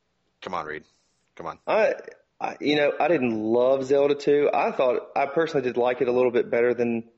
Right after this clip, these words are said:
Speaker 1: I liked it. It wasn't great.
Speaker 2: Don't get me wrong. I know why Zelda one is better. And, and I accept those merits. But Zelda two brought so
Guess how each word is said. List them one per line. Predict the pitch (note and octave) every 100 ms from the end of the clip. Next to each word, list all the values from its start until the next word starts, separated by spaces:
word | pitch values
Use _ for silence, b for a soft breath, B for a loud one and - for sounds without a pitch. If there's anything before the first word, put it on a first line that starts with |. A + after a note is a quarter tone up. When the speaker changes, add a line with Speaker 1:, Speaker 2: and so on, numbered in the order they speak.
| _ _ b b
Speaker 1:
I | E2+ C3+
liked | D#2+ -
it. | E2+
It | - _ -
wasn't | A2 D#2+
great. | G2 A2+
Speaker 2:
Don't | G3+
get | G#3 G3+
me | F#3+
wrong. | F3+ E3+ C3+ A#2+ A#2 -
I | C3
know | C3 C#3 D3+
why | D3 C#3+ C#3 B2
Zelda | B2+ B2+
one | A#2+ B2 B2
is | A#2
better. | A#2 A#2+ F#2+ - - _ _ _ _ _ _ _ _ _
And, | B2 A2+ -
and | B2
I | A#2+
accept | A#2+ - D3+ D3
those | C3 A#2+
merits. | B2+ A#2+ A2 - -
But | B2+ A#2+
Zelda | B2 E3+ D3
two | - D3 C3
brought | B2+ A#2+ -
so | - G3